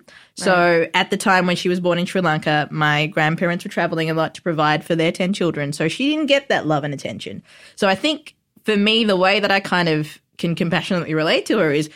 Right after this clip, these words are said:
Speaker 1: "We all want that love. We all want
Speaker 2: Mm-hmm.
Speaker 1: that approval and community," which she didn't have. So she thought in her mind, "Okay, I'm gonna seek that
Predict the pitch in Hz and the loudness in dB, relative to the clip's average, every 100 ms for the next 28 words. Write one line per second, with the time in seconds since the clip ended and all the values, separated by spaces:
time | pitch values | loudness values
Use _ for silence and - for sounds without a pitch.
0 | - - 453 605 359 208 165 151 151 139 | -16 0 0 2 2 2 2 0 -2 -4
1 | 143 175 254 262 262 247 240 160 - 220 | -4 0 2 4 2 2 2 2 0 0
2 | 202 196 196 202 220 170 156 175 190 - | 2 2 0 0 0 0 0 0 0 -4
3 | - 208 175 170 175 175 135 - _ - | -4 -2 0 -2 -2 -2 -4 -8 _ -20
4 | - - 202 190 - 262 277 254 220 202 | -20 -6 -2 -2 0 0 2 2 2 2
5 | 220 214 214 170 156 151 170 170 151 160 | 2 2 2 2 0 0 -2 0 0 0
6 | 180 175 151 - 180 - 147 127 | 0 -2 -4 -4 -4 -2 -4 -4